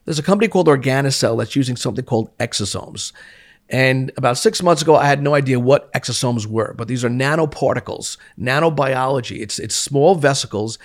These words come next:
that were once thought to remove waste from the cell. Remember the Golgi apparatus?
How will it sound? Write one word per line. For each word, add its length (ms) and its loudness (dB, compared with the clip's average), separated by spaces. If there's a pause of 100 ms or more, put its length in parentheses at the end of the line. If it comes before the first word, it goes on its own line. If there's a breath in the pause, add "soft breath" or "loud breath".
(220 loud breath)
that 160 0
were 80 2
once 320 0
thought 240 0
to 80 -2
remove 240 -2
waste 460 -2
from 200 -8
the 80 -4
cell. 400 -2 (180 soft breath)
Remember 280 4
the 80 4
Golgi 440 0
apparatus? 600 -6